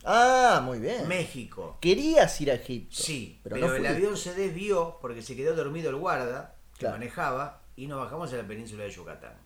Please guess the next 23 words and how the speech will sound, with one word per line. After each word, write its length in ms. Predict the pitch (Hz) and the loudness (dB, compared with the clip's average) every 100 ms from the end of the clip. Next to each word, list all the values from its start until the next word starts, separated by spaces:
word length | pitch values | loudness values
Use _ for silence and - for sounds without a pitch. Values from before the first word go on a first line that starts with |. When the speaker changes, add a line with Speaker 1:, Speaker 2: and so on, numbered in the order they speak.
| _ - - _ _ - - _ - _ - - - | _ -20 -20 _ _ -20 -20 _ -20 _ -20 -20 -14
Speaker 2:
De 180 | 156 | -12
pronto, 760 | 165 226 233 196 - 196 208 - - - - _ - _ - _ - - - | -6 0 0 0 -4 -6 -6 -8 -20 -20 -20 _ -20 _ -20 _ -20 -20 -20
soy 280 | - 156 143 | -12 -8 -6
el 60 | 160 | -6
único 200 | 160 139 | -6 -6
sobreviviente, 880 | 127 135 165 202 151 123 143 - - - _ - _ - | -6 -6 -2 0 0 -2 -8 -10 -12 -20 _ -20 _ -12
chocan 400 | - 147 135 139 | -8 -4 -6 -6
todos, 520 | 190 156 135 156 - - - - - | -2 0 0 -4 -12 -20 -20 -20 -20
yo 200 | - 120 | -12 -8
me 120 | 120 | -6
bajo 260 | 139 - 117 | -6 -6 -8
del 120 | 110 | -8
avión, 440 | 147 160 117 135 - - _ - | -6 -4 -6 -10 -18 -20 _ -14
era 160 | 131 131 | -8 -6
el 60 | |
único 260 | 147 151 113 | -6 -6 -8
que 80 | 110 | -6
había 220 | 123 123 | -6 -6
sido 260 | - 117 | -6 -10
precavido 440 | 127 123 120 185 143 | -8 -8 -4 -2 -2
y 20 | |
me 80 | 107 | -4
llevé 420 | 104 113 - - | -10 -10 -10 -12